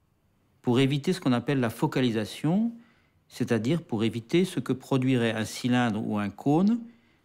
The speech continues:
qui renvoie toute l'énergie sonore sur une même ligne de la salle, au détriment de toutes les autres. Ce qui m'intéressait là, c'est d'éviter les défauts de la shoebox,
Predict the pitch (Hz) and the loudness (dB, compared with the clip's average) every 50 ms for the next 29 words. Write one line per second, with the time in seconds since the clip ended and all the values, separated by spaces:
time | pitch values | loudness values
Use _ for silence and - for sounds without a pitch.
0 | _ _ _ _ _ _ _ - - - 120 104 123 127 113 120 117 117 - - | _ _ _ _ _ _ _ -8 -4 -2 0 2 2 2 2 2 0 -2 -2 -2
1 | 220 202 - - 170 151 156 147 131 123 127 147 139 - 143 127 123 131 147 175 | -2 0 0 0 2 2 2 2 0 0 -4 -6 -4 -2 0 2 2 4 2 2
2 | 170 170 - - 123 120 120 123 127 139 156 180 180 170 165 170 170 165 160 143 | 0 -2 -4 -4 -2 0 2 2 4 4 4 4 2 2 2 2 2 2 2 2
3 | 135 127 120 - - - 110 101 92 87 - - _ _ _ _ _ _ _ _ | 2 0 0 -2 -2 -2 -2 -2 -2 -4 -8 -14 _ _ _ _ _ _ _ _
4 | - 127 123 117 123 131 - - 120 147 156 127 107 - - - - 135 104 104 | -2 0 2 2 0 0 0 0 2 2 2 2 0 -2 -6 -4 -2 -2 -2 -2
5 | 95 - - - _ _ _ _ _ _ _ _ _ _ _ _ _ _ _ _ | -4 -6 -10 -16 _ _ _ _ _ _ _ _ _ _ _ _ _ _ _ _
6 | _ _ _ _ _ _ _ _ _ _ _ _ _ _ _ _ _ _ _ _ | _ _ _ _ _ _ _ _ _ _ _ _ _ _ _ _ _ _ _ _
7 | _ _ _ _ _ _ _ _ - - - 139 - 165 156 151 151 143 151 139 | _ _ _ _ _ _ _ _ -4 -2 0 0 2 4 4 4 4 2 0 0
8 | 120 127 120 - - 127 117 104 107 113 139 151 170 165 - - 123 104 120 147 | 0 -2 -2 -4 -4 -4 -2 -2 0 0 0 0 0 -2 -4 -6 -4 -2 -2 -2
9 | 139 143 135 131 - - 165 160 131 107 104 127 127 - - 151 147 123 110 104 | -2 -2 -4 -4 -2 0 0 0 0 0 0 -2 -2 -2 -2 -2 0 0 -2 -2
10 | - - - 113 101 113 131 180 - - - - - | -4 -6 -6 -4 0 0 0 0 -2 -6 -14 -18 -20